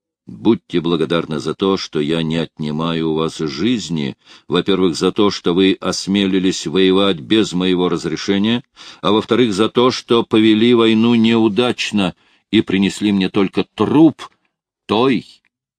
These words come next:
которую я желал получить». Когда царь сказал, что мог бы отнять жизнь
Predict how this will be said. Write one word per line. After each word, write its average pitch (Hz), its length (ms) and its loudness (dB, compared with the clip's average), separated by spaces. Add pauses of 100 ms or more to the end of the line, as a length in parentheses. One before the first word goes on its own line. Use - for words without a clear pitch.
(240)
которую 76 480 -4
я 69 200 -6
желал 69 560 -8 (160)
получить». - 680 -14 (1800)
Когда 82 320 -2
царь 98 300 -6
сказал, 90 460 -6
что - 260 -10
мог 87 400 -2
бы 82 160 -4
отнять 80 380 -6
жизнь 69 580 -8